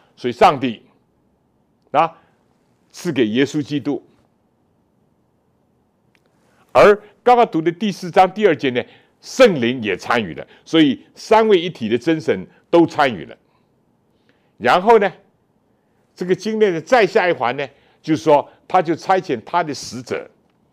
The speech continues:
在希腊文、英文，这个使者不是一个多数复数的，是一个使者，就是专门传达上帝旨意的，很可能就是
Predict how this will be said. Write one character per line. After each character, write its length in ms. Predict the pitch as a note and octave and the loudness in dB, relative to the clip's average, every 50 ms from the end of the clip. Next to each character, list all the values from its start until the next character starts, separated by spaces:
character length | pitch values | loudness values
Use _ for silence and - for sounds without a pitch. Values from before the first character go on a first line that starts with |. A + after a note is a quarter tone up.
| _ _ _ _ _ _ _ _ _ _ _ _ _ _ _ _ _ | _ _ _ _ _ _ _ _ _ _ _ _ _ _ _ _ _
在 320 | - C#3 B2+ A2+ G2 E2 - _ _ _ _ | 0 2 2 2 0 -4 -8 _ _ _ _
希 220 | - - - E3 | -20 -14 -8 -2
腊 140 | E3 D#3 C#3+ | 0 2 2
文、 140 | B2 A2+ A#2 B2+ | 2 0 -2 -4
英 160 | C#3 D3+ D#3 | -6 -8 -6
文， 240 | C#3 A2+ F2+ E2+ E2 - _ _ | -6 -6 -6 -6 -8 -14 _ _
这 100 | - F#3+ | -10 -6
个 80 | E3+ E3+ | -6 -6
使 240 | - - - C3+ | -6 -8 -12 -14
者 320 | A#2+ - A2 F2+ E2+ D2+ - _ _ _ _ | -10 -8 -8 -6 -6 -8 -12 _ _ _ _
不 100 | - F3+ | -6 -6
是 200 | F3 - - C#3+ | -6 -6 -8 -12
一 80 | A2+ G2 | -8 -6
个 180 | G2 F#2 - - _ _ _ _ _ _ _ | -6 -6 -6 -8 _ _ _ _ _ _ _
多 160 | - D#3 D3+ C#3 | -4 -2 -2 -2
数 160 | - - A#2+ | -2 -6 -12
复 160 | - - B2+ | -10 -10 -10
数 240 | B2 - D3 C#3 G#2 | -8 -6 -6 -8 -8
的， 100 | C#2+ - - _ _ _ | -10 -14 -20 _ _ _
是 160 | - - - | -20 -20 -12
一 140 | - F3 G3 | -8 -4 -2
个 100 | D#3 C#3 | -2 -2
使 180 | - - - F#2+ | -2 -4 -8 -14
者， 220 | E2 - E2+ - _ _ _ _ _ _ _ _ | -14 -14 -16 -16 _ _ _ _ _ _ _ _
就 140 | - D#3+ D3+ | -8 -6 -6
是 120 | A#2 C3 | -6 -8
专 300 | C3+ - - G3+ F#3+ G3+ | -8 -2 2 2 2 2
门 160 | F#3 C#3 A#2 G#2 | 2 -2 -4 -6
传 260 | - - G2+ A2 A#2+ | -8 -8 -8 -6 -4
达 140 | A#2 A2 G#2+ | -4 -6 -4
上 260 | - - D#3 C3 A2+ | -2 0 -2 0 -2
帝 140 | G#2 A2 G2 | -4 -10 -12
旨 240 | - - F2+ D2 | -14 -16 -20 -16
意 160 | D2 G#2+ A#2+ G2+ | -14 -12 -12 -12
的， 160 | D2+ C#2+ - _ _ _ _ _ _ _ _ | -12 -14 -18 _ _ _ _ _ _ _ _
很 220 | - - D#3+ G3+ D#3 | -4 -2 -2 0 0
可 140 | E3 B2 | -2 -2
能 120 | F#2+ G#2 A#2+ | -2 -4 -6
就 140 | A#2 C3+ A#2+ | -6 -8 -8
是 280 | - - B2 G#2+ F2 | -6 -4 -4 -4 -4